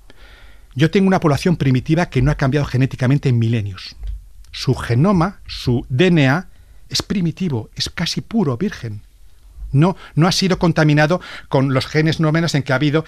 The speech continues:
y se han dado cuenta ahora cuando han hecho el genoma humano, que ha habido, eh, cambios, y ha habido genes que han entrado que son perversos, que pueden matar a una persona, que limita la vida. No, estos son genéticamente, eh, hacían hibridación entre ellos mismos,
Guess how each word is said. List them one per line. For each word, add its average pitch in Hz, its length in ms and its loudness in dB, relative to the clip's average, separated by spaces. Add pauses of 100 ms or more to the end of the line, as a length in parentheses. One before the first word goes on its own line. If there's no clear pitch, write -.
(100)
y 156 100 -2
se - 80 0
han 180 40 4
dado 180 220 2
cuenta 139 320 2
ahora 127 160 0
cuando 127 140 0
han - 20 -2
hecho 135 100 0
el 120 80 2
genoma 120 280 2
humano, 131 260 2
que 131 80 -2
ha - 20 2
habido, 131 260 2 (300)
eh, 127 180 -4
cambios, 151 400 0
y 135 40 0
ha - 20 2
habido 135 180 2
genes 135 280 -2
que - 80 0
han 139 60 4
entrado 135 420 2 (220)
que - 120 0
son 131 220 0
perversos, 147 500 0
que 131 120 -2
pueden 135 220 0
matar 135 200 0
a - 20 2
una 131 160 0
persona, 160 400 0
que 131 220 -2 (160)
limita 131 340 2
la 135 40 2
vida. 143 120 2
No, 160 200 0
estos - 200 -8
son - 160 -8
genéticamente, 160 800 -4 (480)
eh, 139 240 -2
hacían 160 460 2 (180)
hibridación 139 640 2
entre 139 260 0
ellos 156 220 0
mismos, 175 360 0